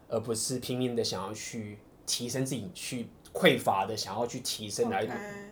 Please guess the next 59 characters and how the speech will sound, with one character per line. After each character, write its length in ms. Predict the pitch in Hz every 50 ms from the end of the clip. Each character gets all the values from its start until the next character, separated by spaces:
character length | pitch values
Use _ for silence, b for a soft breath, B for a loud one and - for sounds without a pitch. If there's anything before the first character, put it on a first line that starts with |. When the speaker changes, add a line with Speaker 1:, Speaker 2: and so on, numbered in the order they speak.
| - - - - - -
Speaker 1:
满 180 | - 117 110 104
足 120 | - 113
自 60 | 110
己 140 | 110 - 117
的 60 | -
匮 60 | - 349
乏。” 80 | 359
Speaker 2:
这 20 | 349
个 140 | 277 254
蛮 260 | 247 220 190 190 208 226
好 280 | 233 247 196 185 185
理 180 | 180 175 175 185
解， 320 | - - 208 175 165 170
可 160 | 170 - 220
是 240 | 214 - 302 - -
Speaker 1:
对。 80 | - 254
Speaker 2:
怎 140 | - 233 196
么 100 | 180 175
样 320 | 180 190 214 233 240 240
去 480 | 240 - - - 240 226 214 202 196 185
让 320 | 185 202 214 208 196 202
自 100 | 202 -
己 100 | 196 165
知 180 | - - 185 180
道 180 | 185 185 196 185
说 220 | 180 - 196 190
你 120 | 185 180
的 160 | 175 190 202 202 196 185 170 - - - -
base 240 | 214 202 185 185 185 - - - - - -
是 340 | - 190 180 165 165 156 - - B B B B B B B B - - - - - -
充 320 | - - 208 208 214 220
足 220 | 220 208 185 170
的 160 | 170 170 165 165
呢？ 340 | 165 160 156 151 151 175 - - - -
Speaker 1:
嗯 160 | - 120 117 110
哼。 60 | 160
Speaker 2:
因 80 | 254 285
为 160 | 311 294 247
也 140 | 226 240 262
有 240 | 262 240 220 220 240
很 240 | 226 208 175 170 170
多， 680 | 180 185 180 180 180 180 180 175 175 175 175 175 - -
比 80 | - 180
如 100 | 180 190
说 720 | 185 - 220 196 196 196 196 190 190 190 190 190 185 185 -
Marisa 440 | 190 185 185 190 190 185 185 208 196 196 -
Peer， 440 | - 233 214 202 180 151 120 104 -
她 160 | - 196 202
是 120 | - -
一 60 | 202
个 140 | 190 202 185
英 180 | 175 196 208 208
国 160 | 202 180 180
很 160 | 180 185 175
有 160 | 185 185 170
名 240 | 165 160 - - 170
的 320 | 175 180 170 170 165 160 160
催 300 | - - - 208 185 185
眠 340 | 190 185 170 139 82 -